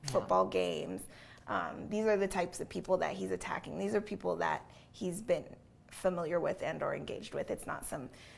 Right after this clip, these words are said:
Speaker 2: you know, this is, everybody in Opelousas knows who each
Speaker 1: Yeah.
Speaker 2: other are.
Speaker 1: Yeah, yeah. So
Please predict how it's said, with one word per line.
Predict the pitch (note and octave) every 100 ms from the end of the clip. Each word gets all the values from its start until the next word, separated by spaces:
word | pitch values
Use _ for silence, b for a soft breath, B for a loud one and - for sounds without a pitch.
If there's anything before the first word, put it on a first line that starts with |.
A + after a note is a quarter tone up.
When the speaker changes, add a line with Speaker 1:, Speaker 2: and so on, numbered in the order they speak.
| B B -
Speaker 2:
you | G3+
know, | F3 - A3
this | - A3 B3 B3
is, | A3 G3+ G3 - - - - -
everybody | B3 C4 A3 G#3+
in | G3+
Opelousas | G3+ G3 G3+ G3+ F#3+
knows | G#3+ G3 G3
who | G3+ G3 F#3 G#3 - -
each | - -
Speaker 1:
Yeah. |
Speaker 2:
other | G2 -
are. | - - - - D3
Speaker 1:
Yeah, | C#3 B2+ C#3+ - -
yeah. | - - - - b b b
So | - B3 B3 F#3 E3+ E3 E3+